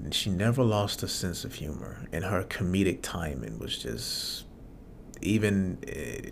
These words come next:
during this time of her life, still good. I'm not even gonna list her accomplishments. I mean, goodness, it is, it's, it would take a l-, probably a lifetime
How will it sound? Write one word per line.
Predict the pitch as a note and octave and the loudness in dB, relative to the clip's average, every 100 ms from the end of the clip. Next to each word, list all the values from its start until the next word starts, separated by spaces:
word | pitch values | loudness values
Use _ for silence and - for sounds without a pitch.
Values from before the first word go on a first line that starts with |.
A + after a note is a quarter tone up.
| C2+ | 0
during | G#2 G2 F#2 | 4 6 6
this | G#2 G2+ | 4 4
time | G2+ F2 E2 | 2 2 0
of | E2 | -2
her | - | -2
life, | E2+ E2 D2 - - - - - - - - - | 0 2 2 -2 -8 -10 -12 -14 -12 -10 -10 -6
still | - E2 E2+ | -4 2 2
good. | E2 G#2 G#2 - - - - - - - - - - - - - - | 4 8 8 6 -4 -16 -16 -16 -16 -16 -16 -16 -16 -16 -16 -8 2
I'm | G#2 | 6
not | C#3 B2+ | 10 10
even | G2+ | 10
gonna | F#2+ F2 D2+ | 8 6 4
list | E2 F#2+ D2 - - - - - | 6 8 8 4 -4 -8 -10 2
her | F#2+ | 4
accomplishments. | D2+ - D#2 - - - G#1+ - - - - - - - - - - - - - - - | 4 2 0 0 -6 -6 -8 -10 -10 -12 -14 -16 -16 -16 -16 -16 -16 -16 -16 -16 -6 4
I | G2 | 6
mean, | F#2 C#2 A1 - | 6 0 -4 2
goodness, | G2+ F#2 - - - - | 4 4 2 -8 -8 2
it | G2 G#2 | 8 10
is, | F#2+ F#2 - - - - - - | 10 6 -2 -4 -8 -14 -16 -8
it's, | - G2 G2+ - | 2 2 2 0
it | F#2+ | 4
would | F#2+ F#2 | 4 4
take | F2 E2 | 2 2
a | |
l-, | E2+ E2+ | 2 0
probably | - G2+ A2 A2 | 4 6 8 8
a | |
lifetime | F2+ E2+ E2 - - - - | 6 2 0 -4 -6 -6 -10